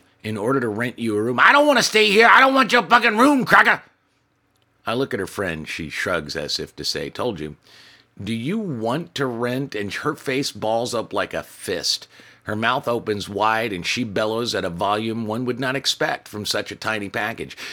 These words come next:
"No fucking way!" She clumsily spins and stumbles out of the casino. Foxy's eyes do that thing when a woman wants to make a man's chub move. "You see? Is there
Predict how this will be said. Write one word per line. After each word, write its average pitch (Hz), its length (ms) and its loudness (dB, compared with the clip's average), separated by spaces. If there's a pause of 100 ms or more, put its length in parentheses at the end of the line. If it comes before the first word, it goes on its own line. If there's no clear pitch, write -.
(140)
"No 285 760 6
fucking 277 720 4
way!" 220 1200 6 (460)
She - 200 -10
clumsily 127 540 -2
spins 95 760 -2
and 76 160 -8
stumbles 82 560 -4
out 78 160 0
of 71 80 -8
the 67 60 -10
casino. 71 640 -8 (1300)
Foxy's 151 420 0
eyes 107 260 0
do 104 140 -4
that 92 220 -4
thing 90 240 -4
when 85 140 -4
a 82 40 -4
woman 85 360 -6
wants 80 220 -6
to - 80 -12
make 80 220 -8
a 76 60 -10
man's 78 400 -8
chub 80 360 -6
move. 64 400 -12 (460)
"You 107 160 -6
see? 131 560 -2 (560)
Is 87 120 -10
there 95 140 -8